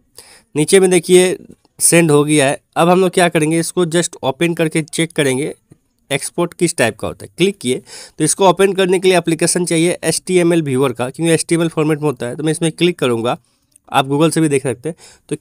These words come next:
क्या-क्या चैटिंग हुआ है टाइमिंग के साथ, डेट के साथ, सारा चीज़ आपको दिखाई देगा। यहाँ पे देखिए क्या चैट हुआ, किसने क्या भेजा है, क्या लिखा है, यहाँ पर सारा चीज़ आपको दिखाई देगा। क्लियर,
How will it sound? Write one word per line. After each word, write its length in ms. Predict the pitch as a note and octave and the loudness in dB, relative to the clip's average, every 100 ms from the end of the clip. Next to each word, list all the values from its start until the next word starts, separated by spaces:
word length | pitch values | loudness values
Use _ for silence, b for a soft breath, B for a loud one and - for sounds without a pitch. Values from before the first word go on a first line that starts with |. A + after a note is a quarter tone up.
| - | -2
क्या-क्या 400 | F3 F3 E3+ G3+ | 2 2 2 0
चैटिंग 640 | F#3+ - F3 E3 F#3+ F3+ | 0 0 2 2 2 0
हुआ 300 | E3 E3 E3 | 2 2 2
है 240 | E3+ E3+ E3 | 2 0 -2
टाइमिंग 560 | - D3+ C#3+ D3+ D#3+ | -2 -2 0 0 0
के 140 | D#3+ D#3 | -2 -4
साथ, 340 | - D#3+ D#3+ | -4 -2 -2
डेट 400 | D3 C3 D3+ D3+ | -4 0 0 0
के 140 | E3 D3+ | -4 -4
साथ, 280 | - D3+ | -2 -4
सारा 300 | - - C3+ | -4 -4 -4
चीज़ 260 | C#3 D3 C#3 | -4 -4 -4
आपको 180 | B2+ C3+ | -4 -4
दिखाई 360 | A2+ - G2+ | -4 -4 -6
देगा। 280 | F2 F#2+ F#2+ A#2 | -6 -8 -10 -6
यहाँ 180 | C3 | -6
पे 120 | B2+ A2+ | -4 -6
देखिए 260 | G2 G2 _ - B B B _ - | -8 -14 _ -20 B B B _ -6
क्या 180 | C3 C3 | -4 -2
चैट 300 | C#3 C3+ C3 | 0 -2 -2
हुआ, 200 | C3+ C3 | -2 -2
किसने 340 | B2 B2 C3+ | -6 -6 -6
क्या 220 | B2+ B2+ | -4 -4
भेजा 400 | B2 A#2+ B2 C3 | -4 -4 -2 -2
है, 260 | B2+ B2+ B2 b b - | -2 -4 -8 b b -6
क्या 120 | B2+ | -2
लिखा 380 | B2+ A#2 - C3 | -2 -2 -2 -2
है, 120 | B2+ | -2
यहाँ 160 | C3 B2+ | -2 -4
पर 180 | B2+ B2+ | -6 -6
सारा 300 | C3 C3 C#3+ | -2 -2 -2
चीज़ 300 | - D3+ C#3+ | -4 -6 -4
आपको 220 | C3+ C#3 | -4 -4
दिखाई 360 | A2+ - G#2+ | -4 -6 -8
देगा। 280 | F#2 E2+ - _ _ _ - _ | -8 -12 -16 _ _ _ -20 _
क्लियर, 220 | D3 D#3+ | -2 -2